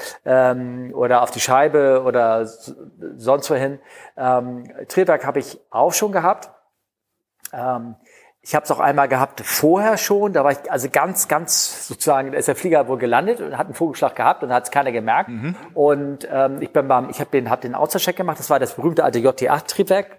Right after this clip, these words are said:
Speaker 1: wo die, wo er auch noch die, die, äh, die Welle, wo er noch Stator-Vanes hatte vor dem,
Speaker 2: Genau.
Speaker 1: äh, Ding, ne, sozusagen vor dem Trieb, einfach nur um das aus Stabilitätsgründen.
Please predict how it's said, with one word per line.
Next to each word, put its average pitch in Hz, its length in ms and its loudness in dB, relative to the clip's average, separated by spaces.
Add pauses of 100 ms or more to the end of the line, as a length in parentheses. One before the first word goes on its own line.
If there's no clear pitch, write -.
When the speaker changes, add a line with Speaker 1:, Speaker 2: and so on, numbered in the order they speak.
(100)
Speaker 1:
wo 127 80 0
die, 120 180 -4 (280)
wo 131 120 2
er 135 140 4
auch 120 80 -2
noch 127 240 -2 (160)
die, 143 140 -8
die, 113 360 -8
äh, 113 280 -2
die 107 160 -12
Welle, 143 200 4 (520)
wo 131 100 2
er 127 60 4
noch - 340 -2
Stator-Vanes 135 640 0
hatte 127 160 -4
vor 147 240 2
dem, 175 140 4
Speaker 2:
Genau. 120 280 0
Speaker 1:
äh, 156 360 0 (300)
Ding, 170 320 0
ne, 139 120 -4
sozusagen 139 420 2
vor 147 120 2
dem 143 80 -8
Trieb, 147 180 -2
einfach 131 180 0
nur 131 140 -4
um 120 100 -6
das 123 160 -4
aus 127 80 -8
Stabilitätsgründen. 147 1000 -4